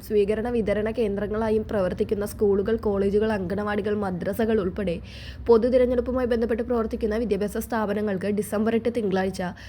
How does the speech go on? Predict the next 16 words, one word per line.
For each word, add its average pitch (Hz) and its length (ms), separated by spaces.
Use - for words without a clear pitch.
ജില്ലാ 226 220
തിരഞ്ഞെടുപ്പ് 214 460
ഉദ്യോഗസ്ഥർ 214 500
കൂടിയായ 208 500
ജില്ലാ 202 260
കളക്ടർ 208 340
അവധി 202 220
പ്രഖ്യാപിച്ചിട്ടുണ്ട്. 175 640
കൂടാതെ 226 400
കൗണ്ടിംഗ് 214 380
സെന്ററുകൾ 240 440
സ്ഥിതി 214 280
ചെയ്യുന്ന 220 320
ജില്ലയിലെ 202 400
എല്ലാ 214 220
വിദ്യാഭ്യാസ 196 320